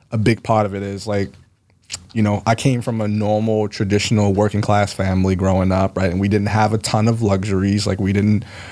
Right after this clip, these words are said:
I didn't travel a bunch and all that stuff. So I always wanted more for myself, you know, in every facet of life. And so I think now that I'm in a place where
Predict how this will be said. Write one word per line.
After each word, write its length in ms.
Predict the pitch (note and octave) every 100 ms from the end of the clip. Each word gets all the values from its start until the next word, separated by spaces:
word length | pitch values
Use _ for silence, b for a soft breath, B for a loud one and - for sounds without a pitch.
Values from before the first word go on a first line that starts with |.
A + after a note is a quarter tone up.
| B B
I 80 | G2
didn't 220 | G#2+ G#2+
travel 520 | - A2 G#2+ G#2 G#2+
a 60 | G#2
bunch 380 | G#2 G#2 G#2+ G#2
and 60 | G2+
all 140 | G2
that 180 | G#2+ -
stuff. 280 | - G2+ F2+
So 120 | A2
I 120 | G#2
always 600 | - A2+ C3+ C3 B2 G#2+
wanted 300 | G2+ G#2+ G2+
more 260 | F#2 G2 G2
for 120 | G#2
myself, 640 | G2 G2 - F#2+ F#2+ - -
you 140 | A2
know, 280 | G2 F#2 F#2 G2 -
in 320 | A2 G#2 F#2+ - _ _ _ -
every 340 | A#2 A2 A2
facet 500 | - G#2+ G2+ G2 G2+
of 140 | F#2+ F#2+
life. 360 | F#2+ F#2 - -
And 280 | G#2 G#2
so 160 | - A2
I 120 | G2+
think 300 | G2 A#2 A2+
now 280 | A2 A2 A2+
that 60 | G#2+
I'm 80 | G#2+
in 100 | G#2
a 60 |
place 400 | F#2 A2 G#2+ -
where 320 | G#2 G2+ G2